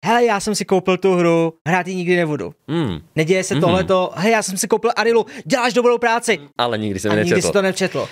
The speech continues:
Speaker 2: Hele, to je možný. Eh,
Speaker 1: Jak
Speaker 2: já
Speaker 1: to na tebe působí, kdyby to, kdyby to někdo takhle řekl? Ale dejme tomu, že tobě se to teda nestalo. Nikdo ti tohleto neřekl, takže vlastně
Speaker 2: Zmínilo to pár lidí, ale
Speaker 1: Aha.
Speaker 2: to, to, to,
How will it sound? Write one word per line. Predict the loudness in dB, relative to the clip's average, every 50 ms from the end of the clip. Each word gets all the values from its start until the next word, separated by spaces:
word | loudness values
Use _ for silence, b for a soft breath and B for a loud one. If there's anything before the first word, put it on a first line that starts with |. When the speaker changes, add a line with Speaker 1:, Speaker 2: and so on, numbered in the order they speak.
| -6 -4
Speaker 2:
Hele, | -2 -2 -2 -4
to | -6
je | -4 -2
možný. | -2 -2 -2 -4 -4 -2 0
Eh, | 0 0 2 2
Speaker 1:
Jak | 2 0 0
Speaker 2:
já | 2
Speaker 1:
to | 2
na | 0 2
tebe | 2 0 -2
působí, | -2 -2 -2 0 0 0 0 0 0
kdyby | 0 0 0 -2 -2 -6 -6 _
to, | -2 -2 -2 -4 -6 -8 -6 -2
kdyby | 0 0 0 0
to | 0 0 2
někdo | 2 2 2 2 0 -2 -4 -4
takhle | -6 -6 -4 -2 -2 -2 -2 -2
řekl? | -4 -2 -2 0 0
Ale | 2 2 2 0 -2
dejme | -4 -4 -2 0 2 2 2 2 2
tomu, | 0 0 0
že | 0 0
tobě | 0 0 0 -2
se | -2 0
to | 0 2
teda | 2 2 2
nestalo. | 2 0 0 0 0 0
Nikdo | 0 0 0 0 0
ti | 0 0
tohleto | 0 0 2 2 0 0 0
neřekl, | 0 0 0 0 0 -2
takže | -2 -2 0 0
vlastně | 0 -2 -2 -2 0 0 2 2
Speaker 2:
Zmínilo | 2 2 2 2 2 2 2 2 2 0
to | 0
pár | 0 0 0
lidí, | 0 -2 -2 -2 -2 0
ale | 0 2 0
Speaker 1:
Aha. | 0 0
Speaker 2:
to, | 0 0 0 0 0
to, | 0 0 0 0
to, | 0 0 0